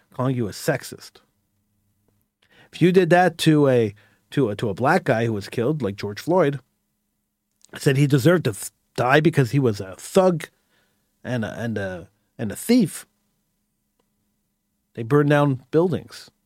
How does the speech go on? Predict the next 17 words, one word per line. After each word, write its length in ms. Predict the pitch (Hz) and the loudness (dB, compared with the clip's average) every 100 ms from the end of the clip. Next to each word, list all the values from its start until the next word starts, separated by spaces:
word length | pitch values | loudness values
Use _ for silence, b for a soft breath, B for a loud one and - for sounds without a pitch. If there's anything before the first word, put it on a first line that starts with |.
| - | -16
and 80 | 101 | -12
they 40 | |
burned 220 | 101 135 | -4 -2
down 160 | 135 131 | 0 -2
entire 320 | 110 147 127 | -2 -4 -4
cities. 560 | - - 214 - - - _ _ _ _ _ _ _ _ _ _ _ _ _ _ _ _ _ _ _ _ _ _ _ _ _ _ _ _ _ | -6 -6 -6 -6 -18 -20 _ _ _ _ _ _ _ _ _ _ _ _ _ _ _ _ _ _ _ _ _ _ _ _ _ _ _ _ _
But 160 | _ - | _ -10
you 80 | 123 | 0
do 100 | 151 | 2
that 160 | 165 160 | 2 2
to 120 | 131 | 0
a 60 | |
Jew, 500 | 107 - 160 180 - _ _ _ _ _ _ _ _ _ _ _ _ _ _ _ _ _ _ _ _ _ _ _ _ _ | 0 0 2 2 -2 _ _ _ _ _ _ _ _ _ _ _ _ _ _ _ _ _ _ _ _ _ _ _ _ _
nothing 360 | 123 120 - 98 | -8 -6 -8 -8
happens. 600 | 127 110 - - _ _ _ _ _ _ _ _ _ _ _ _ _ _ _ _ _ _ _ _ _ _ _ _ _ - | -6 -8 -10 -20 _ _ _ _ _ _ _ _ _ _ _ _ _ _ _ _ _ _ _ _ _ _ _ _ _ -6
No 160 | 110 | -4
complaints, 720 | 123 127 - 110 107 - - | -4 -6 -6 -6 -6 -10 -18